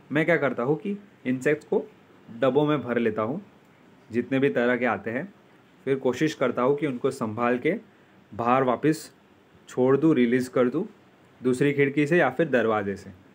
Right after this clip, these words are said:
ताकि उनको भी कोई नुकसान ना हो और हमारा घर भी साफ़ रहे। अब ये जो मेहमान आए हैं हमारे घर में, इनके बारे में मैंने एंटोमोलॉजिस्ट से बात की, तो उन्होंने कहा कि ये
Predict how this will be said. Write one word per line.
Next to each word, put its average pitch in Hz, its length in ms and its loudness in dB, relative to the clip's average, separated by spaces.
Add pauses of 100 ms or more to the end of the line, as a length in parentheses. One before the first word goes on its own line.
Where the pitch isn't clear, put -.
(600)
ताकि 123 220 -2
उनको 139 300 0
भी 156 100 2
कोई 156 300 4
नुकसान 131 400 -4
ना 147 120 -2
हो 170 260 -4 (400)
और 151 240 -2 (100)
हमारा 123 300 0
घर 120 200 -4
भी 220 200 0 (440)
साफ़ 113 320 -2
रहे। 85 140 -14 (2750)
अब 127 180 -4
ये 143 200 4
जो 180 140 2
मेहमान 143 360 0
आए 127 200 2
हैं 131 180 0
हमारे 113 300 0
घर 110 140 -2
में, 127 200 -8 (880)
इनके 131 260 2
बारे 135 240 2
में 147 80 -2
मैंने 135 200 -2
एंटोमोलॉजिस्ट 127 640 0
से 127 120 -4
बात 107 280 -2
की, 175 160 -4
तो 190 140 0
उन्होंने 143 300 -2
कहा 131 180 -4
कि 131 140 -6
ये 175 200 0